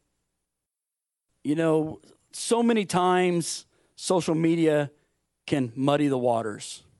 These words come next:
We have a situation come up in our lives, and the first thing we do is we throw it on Facebook. And then everybody starts commenting. And then they're telling you, "Oh, you should do this."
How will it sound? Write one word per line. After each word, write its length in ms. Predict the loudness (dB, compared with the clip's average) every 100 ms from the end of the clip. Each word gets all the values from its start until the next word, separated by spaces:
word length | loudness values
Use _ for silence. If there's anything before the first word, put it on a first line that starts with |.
| _ _ _ _ _ _ _ -6
We 100 | 0
have 160 | 0 0
a 80 |
situation 680 | -2 -4 0 0 0 0 -4
come 200 | -2 0
up 120 | -2
in 80 | -2
our 120 | 0
lives, 440 | 2 2 2 0 -6 -20 _ _
and 120 | -4
the 60 | -2
first 240 | 0 -2
thing 140 | 0 -2
we 100 | 0
do 180 | 2 0
is 140 | -2
we 80 | -4
throw 200 | -2 0
it 60 |
on 140 | 0 -2
Facebook. 640 | -4 -6 -8 -8 -8 -16 _ _ _ _ _ _ _ _ _ _ -6
And 100 | -2
then 120 | 0
everybody 420 | 0 0 0 0
starts 300 | 0 -2 -2
commenting. 580 | -2 -2 -2 -4 -8 -14 _ _ _ _ _ _ _ _ _ _ _ _ _ _ _ _ -10
And 140 | -6
then 260 | -6 -8 -8
they're 100 | -6
telling 220 | -2 0
you, 160 | 0 2
"Oh, 80 | 2
you 120 | 0
should 160 | -4 0
do 160 | 2
this." 480 | 4 2 2 -4